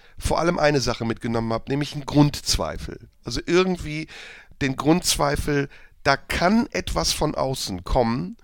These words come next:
was die Mannschaft so aus den Fugen hebt, dass sie komplett in sich zusammenbricht. Und das würde ich hinterfragen. Also da würde ich, wenn ich Trainer wäre,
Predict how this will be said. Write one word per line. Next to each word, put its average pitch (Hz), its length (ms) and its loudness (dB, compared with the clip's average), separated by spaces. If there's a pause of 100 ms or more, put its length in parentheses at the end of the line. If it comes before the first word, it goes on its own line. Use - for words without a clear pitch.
(480)
was 139 160 2
die 151 100 -6
Mannschaft 160 460 2
so 185 440 2
aus - 180 0
den 165 140 0
Fugen 120 460 -2
hebt, 95 400 -6 (300)
dass 139 180 2
sie 135 160 -2
komplett - 460 8
in 120 100 -8
sich - 160 -8
zusammenbricht. - 840 -6
Und 123 180 -2
das 165 260 4
würde 165 260 2
ich - 440 -6
hinterfragen. 107 720 -2
Also 117 180 -6
da 131 200 0
würde 139 180 -2
ich, 180 160 -8
wenn 139 100 -6
ich - 140 -8
Trainer 165 340 2
wäre, 147 220 0